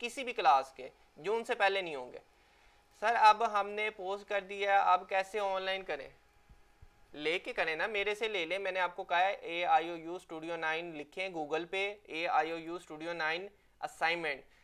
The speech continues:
जो पहला link आएगा उस पे click करें, वहाँ से जाके निकाल लें assignment और भेजें, क्योंकि ये भेजनी पड़ेंगी। भाई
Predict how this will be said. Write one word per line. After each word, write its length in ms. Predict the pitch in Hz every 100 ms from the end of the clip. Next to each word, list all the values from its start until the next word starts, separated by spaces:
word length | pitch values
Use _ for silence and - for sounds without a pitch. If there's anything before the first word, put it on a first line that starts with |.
| _ _ 143
जो 320 | 139 196 226
पहला 320 | 226 208 208
link 260 | 202 202 202
आएगा 420 | 196 190 196 202
उस 200 | 190 -
पे 120 | 202
click 300 | - 185 190
करें, 180 | 202 196
वहाँ 220 | 180 175
से 100 | 185
जाके 260 | 170 160 165
निकाल 340 | 151 143 147
लें 120 | 143
assignment 420 | 135 - - - - _ _ -
और 140 | 151
भेजें, 420 | 151 156 151 180
क्योंकि 220 | 175 185
ये 120 | 202 190
भेजनी 340 | 170 151 175
पड़ेंगी। 400 | 175 175 180 170
भाई 220 | 151 160